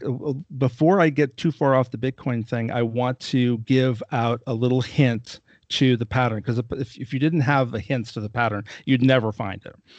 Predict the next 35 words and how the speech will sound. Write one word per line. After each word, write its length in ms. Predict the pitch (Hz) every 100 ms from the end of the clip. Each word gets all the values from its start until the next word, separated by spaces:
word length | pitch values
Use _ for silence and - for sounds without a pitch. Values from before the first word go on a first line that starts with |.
| - - -
So, 500 | - 139 123 117 -
um, 420 | 139 113 110 110 -
a-, 220 | 123 -
as 220 | 127 117
a, 260 | 127 117 123
um, 460 | 131 117 110 107 107
thank 260 | - 156 156
you 200 | 147 143
to 160 | - 131
you 320 | 120 123 127
and 100 | 117
to 120 | 127
your 140 | 113 113
listeners, 360 | 120 123 117
I'm 160 | 123 131
gonna 140 | 131
give 240 | 117 127 127
away, 420 | 117 117 113 120
uh, 160 | 131 110
one 160 | 113 135
of 80 |
the 60 | 156
hints, 280 | 135 117 117
and 100 | 113
all 260 | 127 135 165
the 100 | 147
hints 240 | 143 139
have 240 | 117 110
four, 600 | - _ 135 131 135 139 135 _ _ _ _ 123
uh, 140 | 113
th-, 120 | 127
I'm 100 | 147
sorry, 200 | - 101
three 580 | 95 - 135 143 151 147 - _
words. 580 | 117 131 107 95 104